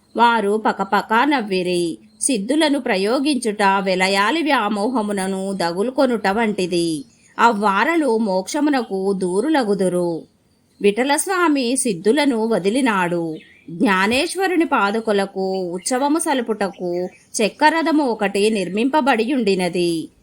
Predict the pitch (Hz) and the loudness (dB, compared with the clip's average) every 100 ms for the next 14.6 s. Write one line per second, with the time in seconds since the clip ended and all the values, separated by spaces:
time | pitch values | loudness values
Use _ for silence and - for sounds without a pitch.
0 | _ - 262 320 277 175 180 294 269 381 | _ -4 -2 0 0 0 2 2 2 2
1 | 311 262 220 214 196 - 208 277 330 311 | 2 2 0 0 -2 -2 0 0 0 2
2 | 311 320 220 180 185 277 302 311 302 262 | 0 0 -2 0 0 -2 -4 -6 -2 0
3 | 208 202 196 180 180 175 175 180 _ _ | 0 0 -2 0 2 2 0 -4 _ _
4 | 208 247 254 202 214 285 269 220 214 170 | 2 2 2 2 2 2 0 0 0 0
5 | 180 254 285 320 320 294 311 330 262 202 | 2 2 2 2 2 0 0 2 2 2
6 | 202 214 202 285 240 180 175 175 165 - | 0 0 0 2 2 2 0 -2 -4 -8
7 | - - 180 220 220 285 339 359 370 349 | -16 -8 -2 0 2 0 0 -2 0 2
8 | 302 285 247 156 202 277 339 320 294 214 | 2 2 0 -2 -2 0 0 0 0 0
9 | 208 208 208 196 170 214 247 320 302 285 | 0 0 0 0 0 2 2 2 0 -2
10 | 311 269 208 208 269 247 214 185 185 185 | 0 0 0 0 0 0 0 0 -2 -4
11 | 220 _ - 190 208 294 311 254 214 220 | -8 _ 0 2 4 2 2 0 0 0
12 | 196 180 226 320 330 269 208 220 208 185 | 0 0 0 2 2 2 0 -2 -2 0
13 | 226 285 359 339 220 196 269 302 226 190 | 0 0 -2 -2 -2 0 -2 0 0 0
14 | 190 170 175 170 156 | 0 0 0 -2 -4